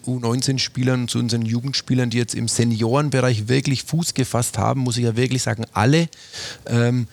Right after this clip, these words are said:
ist einfach, dass sie menschlich super Charaktere sind und geile Typen, ne? Und natürlich das Fußballerische, das braucht man da null Komma null in Frage stellen. Das haben sie ja in der Landesliga, in der U neunzehn bewiesen, haben sie alles, äh, voneinander geschossen und auch vom Platz gefegt. Und jetzt teilweise machen sie es ja ähnlich auch im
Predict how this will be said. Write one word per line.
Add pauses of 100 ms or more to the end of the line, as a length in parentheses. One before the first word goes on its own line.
(380)
ist
einfach,
dass
sie
menschlich
super
Charaktere
sind
und
geile
Typen,
ne?
Und
natürlich
das
Fußballerische,
das
braucht
man
da
null
Komma
null
in
Frage
stellen.
Das
haben
sie
ja (480)
in
der
Landesliga,
in
der
U
neunzehn
bewiesen,
haben
sie
alles,
äh,
voneinander
geschossen
und
auch
vom
Platz
gefegt.
Und
jetzt
teilweise
machen
sie
es
ja
ähnlich
auch
im